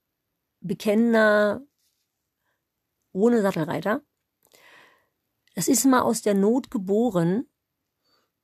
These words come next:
Hm, da habe ich als Kind wahnsinnig viel ohne Sattel geritten, weil es gab einfach mal nicht so viele Sättel und passende Sättel schon gar nicht. Ähm, jeweils bei uns im Osten. Und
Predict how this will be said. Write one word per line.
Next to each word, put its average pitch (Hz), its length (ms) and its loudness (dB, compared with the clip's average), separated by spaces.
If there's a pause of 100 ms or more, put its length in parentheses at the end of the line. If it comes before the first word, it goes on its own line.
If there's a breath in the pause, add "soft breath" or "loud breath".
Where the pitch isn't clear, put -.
(180)
Hm, 190 600 0 (280)
da 165 80 -8
habe 190 160 2
ich 196 80 0
als 165 160 -4
Kind 247 260 -2
wahnsinnig 185 380 -2
viel 214 140 -8
ohne 202 180 -2
Sattel 196 240 -2
geritten, 214 380 -4
weil 170 140 0
es 170 140 -6
gab - 320 0
einfach 165 400 -8
mal 160 300 0
nicht 165 160 -4
so 190 120 -8
viele 190 640 -2
Sättel 240 560 -2
und 190 280 -4
passende 190 440 -6
Sättel 202 640 -2
schon 180 280 -4
gar - 240 -2
nicht. 220 420 -4 (1000 soft breath)
Ähm, 233 920 0 (400)
jeweils 190 240 0
bei 185 100 -6
uns 185 120 -6
im 208 80 -10
Osten. 226 440 -8 (760 soft breath)
Und 208 640 -4